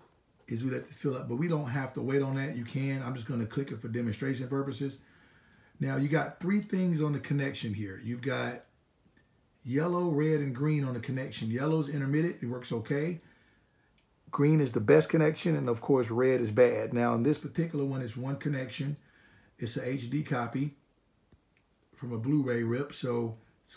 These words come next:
that means it's H D. And that yellow connection is the, to, that number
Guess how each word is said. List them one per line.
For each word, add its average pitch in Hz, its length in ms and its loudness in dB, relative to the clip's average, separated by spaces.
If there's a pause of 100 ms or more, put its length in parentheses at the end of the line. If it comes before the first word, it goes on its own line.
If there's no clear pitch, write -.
(140)
that 123 140 -4
means 127 160 -4
it's 113 80 -2
H 139 220 -4
D. 131 340 -4 (640)
And 127 180 -4
that 135 160 -4
yellow 170 320 2
connection 165 400 4
is 127 160 -4
the, 117 140 -8 (160)
to, 139 240 0
that 139 260 -2
number 139 600 2